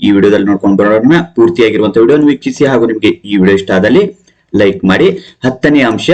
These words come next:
ವಚನಗಳು ಹಾಗೂ ಕೀರ್ತನೆಗಳನ್ನು ಓದಿ ಅರ್ಥೈಸಿಕೊಂಡು ಬರೆಯುವುದಕ್ಕೆ ಸಂಬಂಧಿಸಿದಂತೆ ಇರುವಂತದ್ದಾಗಿದೆ. ಇಲ್ಲಿ ಚಟುವಟಿಕೆ ಒಂದು, ವಚನಕಾರರ ವಚನಗಳನ್ನು ಗಟ್ಟಿಯಾಗಿ ಓದಿ ಅವುಗಳ ವೈಶಿಷ್ಟ್ಯ ತಿಳಿದು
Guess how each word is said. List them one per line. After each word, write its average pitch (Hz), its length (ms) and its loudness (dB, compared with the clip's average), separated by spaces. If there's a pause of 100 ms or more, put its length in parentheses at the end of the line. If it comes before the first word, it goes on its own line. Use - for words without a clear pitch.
ವಚನಗಳು 131 960 0
ಹಾಗೂ 139 200 0
ಕೀರ್ತನೆಗಳನ್ನು 120 880 0
ಓದಿ 165 460 2
ಅರ್ಥೈಸಿಕೊಂಡು 92 880 -2
ಬರೆಯುವುದಕ್ಕೆ 98 520 0
ಸಂಬಂಧಿಸಿದಂತೆ 90 680 -2
ಇರುವಂತದ್ದಾಗಿದೆ. 104 540 -4 (640)
ಇಲ್ಲಿ 196 180 0
ಚಟುವಟಿಕೆ 190 480 2
ಒಂದು, 139 440 0
ವಚನಕಾರರ 180 800 0
ವಚನಗಳನ್ನು 139 680 0
ಗಟ್ಟಿಯಾಗಿ 139 840 -2
ಓದಿ 98 600 0 (380)
ಅವುಗಳ 190 300 0
ವೈಶಿಷ್ಟ್ಯ 127 680 -2 (200)
ತಿಳಿದು 131 600 -2